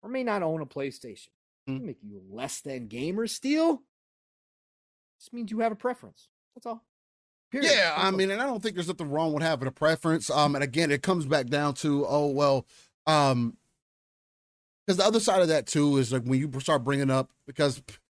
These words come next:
Speaker 2: people always go to, "Well, Xbox hasn't released games. Oh, look at these games. You're still waiting on X games," right? And, uh, again,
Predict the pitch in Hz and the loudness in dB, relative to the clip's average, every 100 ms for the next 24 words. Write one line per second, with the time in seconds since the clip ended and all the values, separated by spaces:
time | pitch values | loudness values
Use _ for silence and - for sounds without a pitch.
0 | _ 240 240 196 190 156 165 156 165 156 | _ 0 4 6 6 6 4 2 2 4
1 | 156 196 208 196 185 185 156 147 143 147 | 4 4 4 2 2 2 2 2 0 0
2 | 127 135 113 95 113 170 151 151 175 151 | 0 -2 -2 -4 2 4 4 2 0 -4
3 | 151 113 143 139 117 127 165 139 143 139 | -4 -2 0 0 0 0 2 2 4 2
4 | 135 131 123 - - _ 165 - 135 135 | 2 0 -2 -6 -20 _ -2 0 2 4
5 | 143 117 107 95 120 127 - _ _ - | 4 2 -2 -4 -4 -4 -6 _ _ -2
6 | 147 135 135 127 - - _ _ _ _ | 2 4 4 2 -2 -12 _ _ _ _
7 | - 233 - 175 180 180 | -4 -2 0 2 4 4